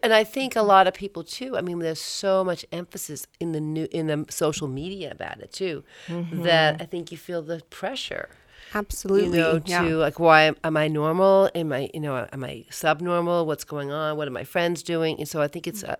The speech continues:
Speaker 1: it's a conversation that, you know, needs to be had.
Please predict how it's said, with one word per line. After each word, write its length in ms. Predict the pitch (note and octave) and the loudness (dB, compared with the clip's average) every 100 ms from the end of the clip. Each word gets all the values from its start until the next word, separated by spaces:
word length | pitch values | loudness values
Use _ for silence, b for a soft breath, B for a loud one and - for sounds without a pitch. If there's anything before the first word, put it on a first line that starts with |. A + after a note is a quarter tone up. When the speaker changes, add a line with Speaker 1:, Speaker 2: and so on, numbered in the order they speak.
| - | -10
Speaker 1:
it's 140 | - | -12
a 40 | F#3+ | -12
conversation 760 | - F3+ E3 - F#3 F#3+ C3+ | -10 -10 -10 -8 -8 -8 -10
that, 180 | C3 - _ B B B B _ | -10 -12 _ B B B B _
you 80 | D3 | -10
know, 120 | C3+ | -8
needs 220 | C#3 C#3 - | -6 -8 -8
to 60 | |
be 100 | - | -10
had. 360 | C#3 D#3 D3+ | -6 -8 -8